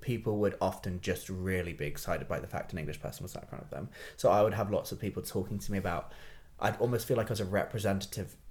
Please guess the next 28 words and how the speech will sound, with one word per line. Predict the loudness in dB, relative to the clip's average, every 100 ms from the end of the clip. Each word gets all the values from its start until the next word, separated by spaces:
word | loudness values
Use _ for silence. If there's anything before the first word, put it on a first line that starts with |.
| -8
for, | 0 2
like, | 2 -2 0
government | 0 0 -2 -6
or |
something. | -6 -6 -4
I'd | -4 -2
be | -2
talking | 2 2 2 2
about | 2 2
the | 0
royal | 2 2
family | 2 2 2 0 -2
and | -2
Harry | 0 0
Potter | 2 2 2 2
on | 0
my | -2
first | 0 -2 2
date | 2
and | 2
nothing | 0 -2 -4
to | -2
do | 0
with | 0
me | 0 0 0
or | -2 -2
my | -2
life. | 0 0 -2